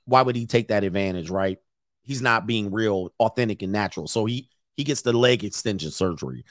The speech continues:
He gets facial surgery, right? He gets, he gets pec implants, calf implants. That scene is less than. All right, so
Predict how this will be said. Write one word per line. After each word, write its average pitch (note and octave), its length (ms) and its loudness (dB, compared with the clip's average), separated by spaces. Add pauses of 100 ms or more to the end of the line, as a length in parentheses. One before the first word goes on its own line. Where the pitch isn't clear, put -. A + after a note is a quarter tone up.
(200)
He D3 80 6
gets D3+ 240 0
facial A#2+ 380 2
surgery, D#2 500 -6
right? G2+ 220 -2
He B2 100 -2
gets, C3 300 -2 (340)
he D3 120 0
gets C#3 200 -2
pec - 340 0
implants, G2+ 640 -6 (280)
calf C#3 320 2
implants. G#2 640 -4 (180)
That F3+ 140 4
scene E3 240 0
is F#2 100 -6
less A#2 220 2
than. E2 240 -6 (580)
All G#2+ 80 0
right, G#2+ 140 0
so G#2+ 300 2